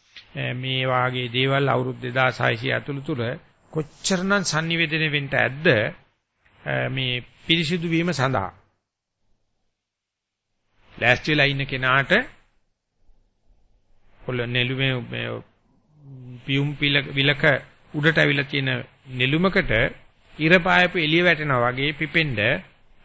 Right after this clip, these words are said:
මේ ධර්ම අපි සාකච්ඡා කරන්න ඕනේ. ඒ සාකච්ඡා කිරීමේදී sannivedanayak වෙනවද කියලා හොඳට මතක තියාගන්න. දැන් කට වාචාලකමට කතා කරනවද නැත්නම් sannivedanayak වෙනවද කිව්වට පස්සේ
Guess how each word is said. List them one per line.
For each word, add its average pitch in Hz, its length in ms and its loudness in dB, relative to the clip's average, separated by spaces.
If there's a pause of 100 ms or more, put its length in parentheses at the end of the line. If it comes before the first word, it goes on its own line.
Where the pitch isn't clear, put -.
(220)
මේ 143 240 2
ධර්ම 135 340 2
අපි 143 200 0
සාකච්ඡා - 480 0
කරන්න 110 340 -2
ඕනේ. 131 320 -2 (260)
ඒ 151 160 -2
සාකච්ඡා 143 500 0
කිරීමේදී 151 580 -2 (420)
sannivedanayak 196 1040 4
වෙනවද 170 320 -2
කියලා 160 240 0
හොඳට 147 380 2
මතක 131 280 -2
තියාගන්න. 92 560 -10 (1120)
දැන් 127 140 -2
කට 127 180 2
වාචාලකමට 139 760 2
කතා 120 300 -2
කරනවද 160 340 -2
නැත්නම් 156 300 -2
sannivedanayak 156 640 0
වෙනවද 135 260 -4
කිව්වට 131 280 -4
පස්සේ 202 460 -2